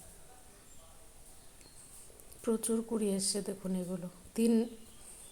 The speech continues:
মানে সেপ্টেম্বর, নভেম্বরের লাস্ট থেকে হচ্ছে, তো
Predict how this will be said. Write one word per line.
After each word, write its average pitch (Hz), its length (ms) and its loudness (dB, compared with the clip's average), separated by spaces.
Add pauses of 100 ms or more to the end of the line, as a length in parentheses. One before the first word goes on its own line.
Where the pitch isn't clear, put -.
(220)
মানে 202 440 6
সেপ্টেম্বর, 214 760 6 (500)
নভেম্বরের 233 580 8
লাস্ট 202 320 8 (120)
থেকে 208 300 2
হচ্ছে, 202 580 2 (680)
তো 190 420 4